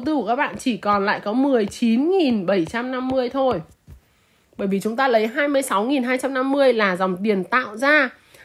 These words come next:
trong năm thứ nhất, tôi cộng với cả cái số âm bốn mươi sáu nghìn là số tiền tôi đã đầu tư ở năm không, thì tôi sẽ ra là tại cuối năm thứ nhất tôi sẽ có một cái số dư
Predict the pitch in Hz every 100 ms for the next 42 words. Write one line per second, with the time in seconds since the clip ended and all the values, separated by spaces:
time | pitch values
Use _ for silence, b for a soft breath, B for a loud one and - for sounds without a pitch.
0 | B 285 277 277 226 233 349 - B B
1 | - 302 294 320 214 208 247 262 165 147
2 | - 196 196 202 190 254 294 294 262 -
3 | 226 196 277 294 254 277 269 185 180 185
4 | 262 220 233 233 269 415 381 240 214 285
5 | 240 175 214 - 285 - b b b b
6 | 247 262 262 226 277 247 196 - 226 165
7 | - 226 220 311 359 294 233 247 349 -
8 | - _ _ _ _ _ _ _ _ -
9 | - _ _ _ _ _ _ 269 269 262
10 | - - 202 214 269 196 214 190 226 302
11 | 330 269